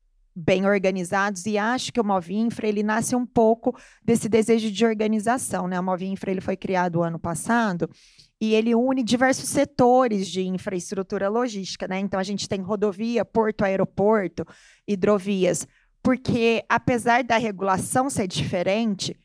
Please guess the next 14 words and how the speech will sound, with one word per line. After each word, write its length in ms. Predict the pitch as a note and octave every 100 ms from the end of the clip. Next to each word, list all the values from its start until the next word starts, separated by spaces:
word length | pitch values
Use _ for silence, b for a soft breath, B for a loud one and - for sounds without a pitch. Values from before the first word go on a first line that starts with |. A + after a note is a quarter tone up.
| _ _ -
os 120 | A3
grandes 420 | F3+ C4+ E4+ -
problemas 800 | - B3+ G#3 F#3 F3 E3+ E3 D#3 -
pra 400 | - G#3+ G3 G#3
segurança 480 | - F3+ F#3 F3 G3
jurídica 540 | D#3 F#3 E3 E3 -
e 20 |
atração 380 | F#3 F#3+ F3 G#3+
de 140 | G#3 F3
investimento 560 | E3 - G#3 A#3 A#3
continuam 420 | D4 C#4 - C#4
sendo 300 | C#4 C4+ B3
os 100 | B3+
mesmos 640 | B3 A#3 F#3 G3+ E3+ -